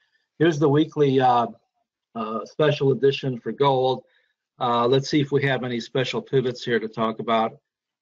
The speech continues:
Uh, but, um, we had a double, we had a triple bottom right here, back here, back here, and here. We had a triple bottom. And what does Gann say about triple bottoms?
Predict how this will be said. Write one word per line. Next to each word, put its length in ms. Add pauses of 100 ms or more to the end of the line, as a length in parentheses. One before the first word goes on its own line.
Uh, 340
but, 360
um, 440 (840)
we 180
had 140
a 40
double, 400
we 140
had 120
a 40
triple 320
bottom 360
right 180
here, 260 (260)
back 180
here, 420 (380)
back 260
here, 300
and 220
here. 340 (400)
We 60
had 100
a 40
triple 340
bottom. 500
And 80
what 140
does 140
Gann 280
say 200
about 280
triple 240
bottoms? 460